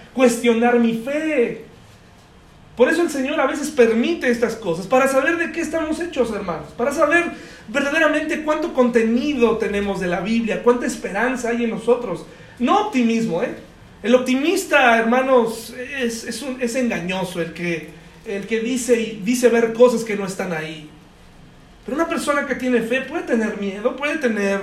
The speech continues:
eh, incertidumbre, pero a la vez está confiando en Dios y le pide a Dios. El mismo Juan el Bautista,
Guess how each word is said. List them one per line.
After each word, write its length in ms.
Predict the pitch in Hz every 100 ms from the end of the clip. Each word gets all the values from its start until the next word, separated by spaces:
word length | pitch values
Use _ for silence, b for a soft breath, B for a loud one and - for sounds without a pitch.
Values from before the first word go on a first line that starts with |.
| 165 B B
eh, 260 | 202 185 185
incertidumbre, 680 | 185 214 - 202 180 190 240
pero 120 | 254 254
a 40 |
la 100 | 262
vez 180 | 254 311
está 280 | 247 294 294
confiando 640 | 240 220 247 277 269 220
en 80 | 185
Dios 280 | 170 160 214
y 40 |
le 100 | 202
pide 300 | - 285 262
a 60 | 190
Dios. 220 | 180 165
El 100 | 220
mismo 280 | 302 339 339
Juan 200 | 330 311
el 80 | 285
Bautista, 720 | 233 277 269 - 220 - B